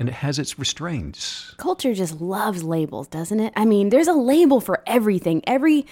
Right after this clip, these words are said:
Speaker 2: minuscule, um, stupid <laughs> achievement that you think you're having, even as a child, they, they've got a label for it. You know, they've got graduations for third grade
Speaker 1: That is
Speaker 2: now.
Speaker 1: so true.
Speaker 2: Goodness gracious.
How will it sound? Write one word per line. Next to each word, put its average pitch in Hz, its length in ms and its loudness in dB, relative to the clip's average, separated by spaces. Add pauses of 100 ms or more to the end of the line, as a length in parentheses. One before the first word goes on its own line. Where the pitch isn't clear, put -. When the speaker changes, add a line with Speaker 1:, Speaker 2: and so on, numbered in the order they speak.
(320)
Speaker 2:
minuscule, 233 1080 4 (360)
um, 170 500 -2 (640)
stupid 269 840 2 (260)
<laughs> - 540 0
achievement 240 720 2
that - 120 -4
you 202 160 -10
think 214 260 -4
you're 196 120 2
having, 196 420 2 (260)
even 254 260 4
as 208 140 2
a 180 60 0
child, 185 720 2 (460)
they, 285 140 6
they've 311 220 2
got 349 160 4
a 339 80 2
label 349 320 6
for 165 300 0
it. 147 120 -6
You 220 120 2
know, 254 140 4
they've 269 200 2
got 294 240 2
graduations 233 840 0
for 208 200 -2
third 285 360 2
grade 170 280 0
Speaker 1:
That 160 80 2
is 156 180 0
Speaker 2:
now. - 120 -4
Speaker 1:
so - 20 -10
true. - 200 -16 (140)
Speaker 2:
Goodness 214 500 0
gracious. - 1040 -6